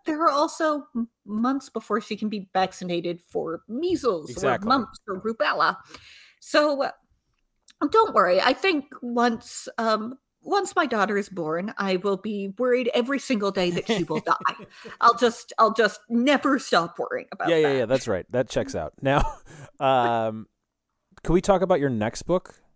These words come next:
Speaker 1: Oh, yeah, of course. Yeah.
Speaker 2: Timing is everything. And for better or worse, I think that,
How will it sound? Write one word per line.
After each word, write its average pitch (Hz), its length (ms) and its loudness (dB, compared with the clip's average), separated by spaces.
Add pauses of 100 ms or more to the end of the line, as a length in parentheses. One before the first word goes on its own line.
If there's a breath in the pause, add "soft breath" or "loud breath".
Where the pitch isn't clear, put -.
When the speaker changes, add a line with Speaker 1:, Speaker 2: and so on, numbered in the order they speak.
(320 loud breath)
Speaker 1:
Oh, 494 140 8
yeah, 605 160 8
of - 40 -4
course. 494 280 4
Yeah. 427 220 2 (440)
Speaker 2:
Timing 190 300 4
is 160 100 4
everything. 151 520 4
And 131 460 -2
for 135 120 -2
better 139 260 4
or 123 80 4
worse, 127 500 2
I 117 120 -4
think 139 240 -4
that, 120 280 2